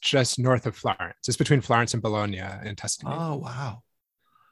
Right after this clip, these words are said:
Speaker 1: Yeah,
Speaker 2: That's
Speaker 1: my
Speaker 2: fun.
Speaker 1: parents, it's beautiful. My parents were, like,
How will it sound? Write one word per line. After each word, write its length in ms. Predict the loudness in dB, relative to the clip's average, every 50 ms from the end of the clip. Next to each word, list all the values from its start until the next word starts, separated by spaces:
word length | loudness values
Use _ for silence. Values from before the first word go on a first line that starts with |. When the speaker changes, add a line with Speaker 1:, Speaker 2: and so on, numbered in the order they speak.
| _ -8 -4
Speaker 1:
Yeah, 80 | -4 -2
Speaker 2:
That's 200 | -2 -4 -6 -4
Speaker 1:
my 140 | 0 2 2
Speaker 2:
fun. 80 | 4 4
Speaker 1:
parents, 500 | 4 4 4 2 0 -2 -2 -4 -6 _ 2
it's 140 | 2 4 6
beautiful. 280 | 6 4 4 4 2 2
My 100 | 2 4
parents 280 | 4 4 4 4 2 2
were, 120 | 2 2
like, 320 | 2 2 2 0 -4 _